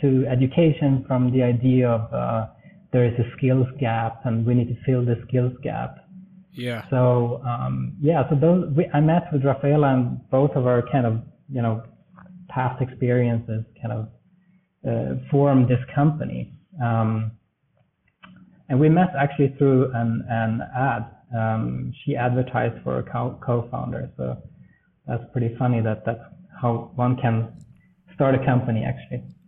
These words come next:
Speaker 2: Oh my God. I can't believe this, because right now I'm based in Dallas, and we've had some of these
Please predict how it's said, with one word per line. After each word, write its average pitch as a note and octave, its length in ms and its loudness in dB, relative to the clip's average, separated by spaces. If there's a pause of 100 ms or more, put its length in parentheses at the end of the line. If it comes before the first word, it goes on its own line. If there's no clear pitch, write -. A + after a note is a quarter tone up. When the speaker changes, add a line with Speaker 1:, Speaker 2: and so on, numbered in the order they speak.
(340)
Speaker 2:
Oh D3 160 2
my C3+ 180 2
God. A2+ 360 2 (240)
I C3 120 -6
can't E3+ 340 0
believe C#3+ 300 2
this, D3+ 160 -2
because C3 320 0
right C#3+ 180 -2
now D#3 240 0
I'm D3 120 0
based C3+ 240 0
in C#3 120 -2
Dallas, C3 360 0
and C#3 80 0
we've C3+ 160 -2
had F3+ 320 -4
some D#3 140 -4
of D3 140 0
these C#3+ 320 0